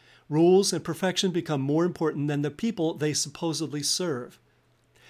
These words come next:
They go to see Les Miserables and focus on the prop snafus,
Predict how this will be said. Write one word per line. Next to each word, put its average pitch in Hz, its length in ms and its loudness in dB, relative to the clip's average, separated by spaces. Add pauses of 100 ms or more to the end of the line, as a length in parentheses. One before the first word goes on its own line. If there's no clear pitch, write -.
(160)
They 233 140 8
go 226 140 4
to 208 80 4
see 202 240 4
Les 165 200 4
Miserables 156 680 2 (260)
and 143 160 -2
focus 185 380 4
on 151 180 0
the 143 80 2
prop 175 520 -4
snafus, 147 1040 0